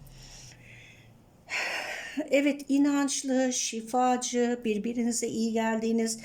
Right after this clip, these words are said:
şifa olduğunuz, e, kişilersiniz burada. Sizi çok düşünen bir eril enerji veya dişil enerji var. Hep aklındasınız, fikrindesiniz, düşüncelerindesiniz.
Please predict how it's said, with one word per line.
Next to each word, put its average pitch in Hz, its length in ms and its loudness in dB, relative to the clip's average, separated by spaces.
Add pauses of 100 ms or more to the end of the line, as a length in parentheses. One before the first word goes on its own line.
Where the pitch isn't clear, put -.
(240)
şifa - 360 -4
olduğunuz, 220 920 2 (600)
e, 208 800 0 (720)
kişilersiniz 247 1000 -2
burada. 202 520 0 (560)
Sizi 285 380 -2
çok 294 300 -2
düşünen 269 460 2
bir 254 240 0
eril 247 300 4 (100)
enerji 240 420 2
veya 202 280 2
dişil 247 380 -2
enerji 240 520 2
var. 233 300 2
Hep 247 260 -2
aklındasınız, 233 800 0
fikrindesiniz, 233 1080 0
düşüncelerindesiniz. 240 1500 2